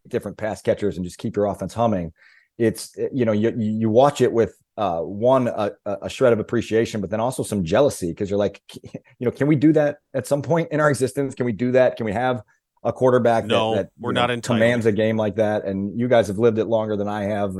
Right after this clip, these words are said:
Speaker 1: you know, to some extent. And, um, here we are, kinda just admiring from afar and,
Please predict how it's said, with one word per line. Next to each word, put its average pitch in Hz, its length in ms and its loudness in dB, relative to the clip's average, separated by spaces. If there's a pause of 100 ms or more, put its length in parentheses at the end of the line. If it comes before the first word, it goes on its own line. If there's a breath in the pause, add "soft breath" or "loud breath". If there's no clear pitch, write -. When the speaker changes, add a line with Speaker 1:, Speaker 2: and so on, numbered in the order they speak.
Speaker 1:
you 107 120 -2
know, 92 160 -2
to 95 140 -14
some 107 180 -4
extent. 98 420 -6
And, 85 180 -8 (420)
um, 90 400 -6
here 113 160 2
we 113 100 4
are, 110 220 4
kinda 98 240 -4
just 98 180 -4
admiring 107 480 -2
from 101 160 -6
afar 107 440 0
and, 95 180 -4